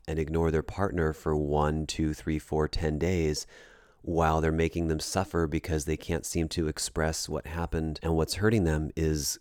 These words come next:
completely beyond me. I'll give you a very simple example of this that's easy to understand. I was once in daily sexual intimate communication with a woman,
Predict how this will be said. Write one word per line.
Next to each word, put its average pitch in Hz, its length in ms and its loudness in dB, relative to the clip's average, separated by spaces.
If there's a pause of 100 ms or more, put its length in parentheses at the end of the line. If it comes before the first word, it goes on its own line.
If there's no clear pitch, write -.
completely 85 420 -2
beyond 71 340 -2
me. 64 160 -6 (520)
I'll 92 120 0
give 87 140 2
you 90 100 4
a 82 60 2
very 85 260 4
simple 90 340 -2
example 78 480 0
of 71 140 -4
this 73 180 -4
that's - 200 -10
easy 76 240 -2
to 76 60 0
understand. 73 600 -2
I 82 100 -2
was 90 160 2
once 87 280 -2
in 85 360 0
daily 92 540 4
sexual 87 680 -2
intimate 82 460 -2
communication 76 580 -2
with 73 140 -4
a 73 60 0
woman, 69 320 -4